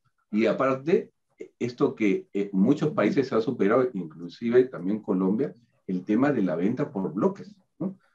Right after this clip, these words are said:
La venta por bloques justamente ayuda a que estas tecnologías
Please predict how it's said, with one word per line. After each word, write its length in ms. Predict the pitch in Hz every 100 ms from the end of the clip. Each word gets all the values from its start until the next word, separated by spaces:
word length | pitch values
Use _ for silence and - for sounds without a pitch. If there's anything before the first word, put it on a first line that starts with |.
| _
La 100 | 180
venta 280 | 120 156 -
por 160 | 123 104
bloques 460 | 110 127 165 226 -
justamente 920 | - - 160 185 151 135 160 185 156
ayuda 300 | 131 160 160
a 60 |
que 100 | 135
estas 260 | 131 - -
tecnologías 680 | 123 107 95 95 135 180